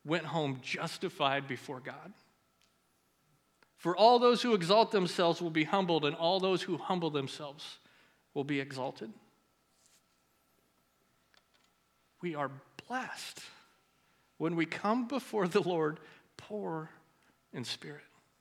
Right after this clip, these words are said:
destitute of self, and say, "You can have it all. We need you in all things."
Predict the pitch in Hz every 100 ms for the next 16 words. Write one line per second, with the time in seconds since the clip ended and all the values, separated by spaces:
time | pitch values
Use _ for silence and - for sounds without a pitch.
0 | _ _ _ _ _ _ _ _ _ _
1 | _ - 196 196 - 202 - 147 - _
2 | _ _ _ _ _ _ _ _ 143 -
3 | - 143 - - - - _ _ _ _
4 | _ _ _ _ _ _ _ _ _ _
5 | _ 147 - 147 139 170 - 151 - 151
6 | 147 147 131 - 143 - - - _ _
7 | _ _ _ _ _ _ _ _ _ _
8 | _ _ _ _ _ _ _ _ _ _
9 | _ _ _ _ _ _ _ _ 170 180
10 | 165 180 185 - 175 156 151 143 135 -
11 | 156 - - -